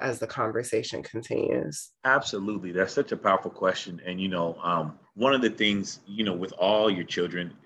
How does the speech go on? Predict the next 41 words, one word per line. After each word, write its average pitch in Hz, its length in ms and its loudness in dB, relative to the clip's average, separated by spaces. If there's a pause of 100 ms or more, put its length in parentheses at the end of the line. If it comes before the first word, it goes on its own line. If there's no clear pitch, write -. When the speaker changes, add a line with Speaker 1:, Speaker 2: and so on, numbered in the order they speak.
Speaker 2:
um, 85 260 -2 (560)
is 98 240 4
that, 87 360 4
you 90 140 -4
know, 78 260 -6 (1120)
there 101 200 6 (120)
is 107 260 2
that, 101 360 2 (1000)
that 117 240 4
there 135 160 6
is 147 120 8
that 135 180 4
pro-, 107 100 -4
propensity 135 640 -4
for 113 180 0
them 117 360 2
to, - 120 -8 (240)
for 98 120 2
you 123 320 4
to 107 240 2
want 104 380 -2
to 98 120 -2
see 113 560 2 (220)
yourself 104 680 2
in 123 220 0
them 151 320 2
or 113 160 4
your 98 140 2
best 107 280 0
self 110 240 0
in 123 160 -4
them. 131 240 0 (640)
And 117 520 4 (120)
when 117 160 -6
you 110 140 -6
begin 147 260 2
to 151 80 6
have 101 360 4
more 110 240 6
than 101 180 0
one, 98 220 0